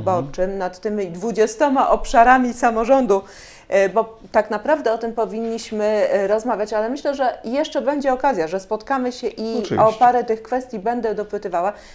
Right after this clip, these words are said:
Speaker 1: Na razie startuje pan. E, już za chwilę oficjalnie konwencja i przedstawienie,
Speaker 2: Tak.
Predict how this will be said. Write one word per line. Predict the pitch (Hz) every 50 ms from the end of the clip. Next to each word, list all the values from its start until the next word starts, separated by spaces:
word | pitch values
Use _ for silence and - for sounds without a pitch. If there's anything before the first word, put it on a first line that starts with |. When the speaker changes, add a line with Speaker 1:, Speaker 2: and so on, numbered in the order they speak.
| - - -
Speaker 1:
Na | 202 214 226
razie | 269 302 339 330 339 330
startuje | 330 - - - 285 294 294 285 254 202 180 165 165
pan. | 170 - 165 170 175 208 254 - - - - - - _ _
E, | - 196 196 196 202 196
już | 208 196 247 254 247 226
za | 226 - 233 226
chwilę | 226 - - 254 247 247 247 233 226 220 220 202 170 - -
oficjalnie | - 247 240 - 233 214 - - 240 226 220 220 220 226 220 220 214 208 202 202
konwencja | - - 208 202 196 208 233 240 233 233 240 208
i | 196
przedstawienie, | 196 - 214 196 - - - - 208 190 185 214 214 208 214 208 196 190 190 180 185 -
Speaker 2:
Tak. | - 101